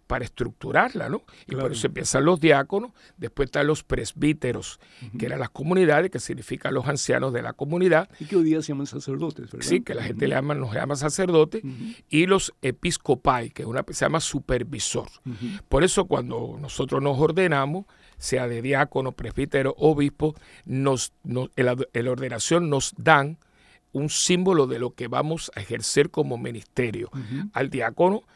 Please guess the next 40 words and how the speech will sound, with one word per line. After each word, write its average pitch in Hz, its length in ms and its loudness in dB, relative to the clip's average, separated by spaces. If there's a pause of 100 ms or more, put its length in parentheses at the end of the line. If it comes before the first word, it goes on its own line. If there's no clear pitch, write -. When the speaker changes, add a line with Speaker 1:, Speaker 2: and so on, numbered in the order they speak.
Speaker 1:
le 123 160 -6
dan 123 360 -4
el 120 140 -2
libro 135 280 2
de 151 120 4
los 131 220 -4
evangelios. 113 840 -6
Speaker 2:
Ujú. 120 540 -8
Speaker 1:
A 113 80 -6
nosotros 127 420 -2
los 147 120 4
presbíteros 165 680 2 (340)
un 139 140 -4
cáliz 139 380 0
con 117 160 -4
la 120 100 -4
patena, 147 580 2
porque - 260 -6
Speaker 2:
Claro. 127 100 -2
Speaker 1:
nuestra - 320 -8
función 139 560 -2
principal, 156 540 4
Speaker 2:
Hermoso, 147 140 -2
¿no? 170 360 0
Speaker 1:
qué 131 100 -2
Speaker 2:
Sí. 120 60 -2
Speaker 1:
lindo, 156 260 4 (220)
es 127 160 -2
Speaker 2:
Sí. - 60 2
Speaker 1:
celebrar 143 400 4
la 190 120 0
Santa - 380 -2
Misa. 190 320 0
Speaker 2:
Ujú, 120 160 -4
ujú. 127 360 -8
Speaker 1:
Y 135 100 6
al 165 140 8
obispo 185 440 2
le 143 140 4
dan 139 260 2